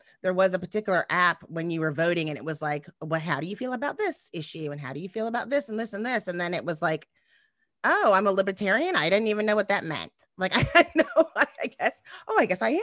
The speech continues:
am. Didn't realize. Okay. Don't know what that is." Um, you can't, you have to pay attention to what these, because, I mean, yeah, it's great that you wanna take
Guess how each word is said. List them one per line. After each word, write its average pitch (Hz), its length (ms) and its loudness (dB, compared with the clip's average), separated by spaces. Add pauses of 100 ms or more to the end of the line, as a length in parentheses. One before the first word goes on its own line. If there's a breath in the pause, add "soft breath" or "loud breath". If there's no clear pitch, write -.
am. - 120 -8 (220)
Didn't 180 220 -2
realize. 320 600 0
Okay. 349 340 -4 (140)
Don't 196 180 2
know 208 80 2
what 202 140 -2
that 311 180 0
is." 285 300 -4 (480 soft breath)
Um, 185 400 4 (300 soft breath)
you 226 140 -2
can't, 269 380 -2 (100)
you 247 180 -2
have 240 300 0
to 233 100 -4
pay 226 200 0
attention 180 800 -6 (800)
to 226 120 0
what 190 360 2
these, 190 360 -6 (100)
because, 247 340 2 (200)
I 285 80 4
mean, 302 280 -2 (440)
yeah, 269 280 4
it's - 180 -4
great 196 420 4
that 185 140 2
you 190 180 -2
wanna 180 300 2
take 170 520 -2